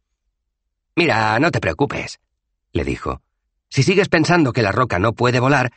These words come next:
a lo mejor te oye y la persuades, y entonces resultará que tienes razón. Se ve que no estás al día con respecto a las nuevas formas de pensar». «Eso parece», asintió débilmente Rincewind.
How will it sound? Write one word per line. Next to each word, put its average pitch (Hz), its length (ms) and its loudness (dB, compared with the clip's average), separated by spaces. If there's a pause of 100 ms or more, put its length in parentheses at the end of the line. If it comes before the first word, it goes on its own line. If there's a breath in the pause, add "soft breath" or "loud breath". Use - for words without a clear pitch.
(260 soft breath)
a 90 100 0
lo 85 80 0
mejor 117 280 -2
te 113 160 0
oye 120 280 2
y 139 40 4
la 95 140 0
persuades, 110 540 -2 (320)
y 127 80 2
entonces 165 480 2
resultará 151 480 2
que 135 100 0
tienes 123 320 2
razón. 82 460 -6 (640)
Se - 160 0
ve 180 160 2
que 202 100 0
no 202 80 4
estás 185 280 2
al 120 100 4
día 117 240 2
con 104 160 0
respecto 98 460 -2
a - 20 2
las 87 160 0
nuevas 95 300 0
formas 80 360 0
de 76 120 -2
pensar». - 520 -8 (760)
«Eso 170 520 0
parece», 147 1040 -2 (640)
asintió 95 480 -4
débilmente 71 640 -4
Rincewind. 64 560 -8